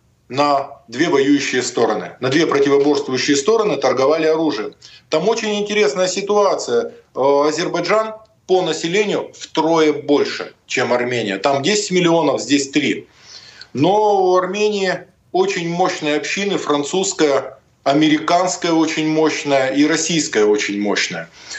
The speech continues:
Ну, у Азербайджана свои лобби в разных странах. Самое главное, ну, конечно, я просто как человек со стороны говорю, с-,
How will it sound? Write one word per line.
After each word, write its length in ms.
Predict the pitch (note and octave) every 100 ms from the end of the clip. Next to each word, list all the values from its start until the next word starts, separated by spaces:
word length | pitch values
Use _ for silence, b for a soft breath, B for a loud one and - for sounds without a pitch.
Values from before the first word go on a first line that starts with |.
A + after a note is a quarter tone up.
| B
Ну, 600 | A2 C3+ G3 A3 G#3+ G#3 -
у 160 | C4+ G3+
Азербайджана 600 | G3 F3+ E3 D3+ F#3+ F3
свои 320 | - E3 F3+
лобби 340 | D3+ C3+ A#2+
в 80 | G#2+
разных 340 | A2 G#2+ A2 G#2
странах. 520 | - A#2 G#2 - - B B B B B B
Самое 460 | - G#3 G#3+ G#3 F#3
главное, 460 | F3+ F3+ D#3+ C#3 C3+
ну, 100 | F3
конечно, 380 | G3+ F#3+ -
я 80 | C#3+
просто 320 | C#3+ G#3 G#3 D#3+
как 200 | D#3 C#3+
человек 280 | D#3 D#3
со 140 | D#3 C#3+
стороны 400 | C#3 C#3 C#3+ B2+
говорю, 260 | A#2+ A2+
с-, 240 | G#2+ -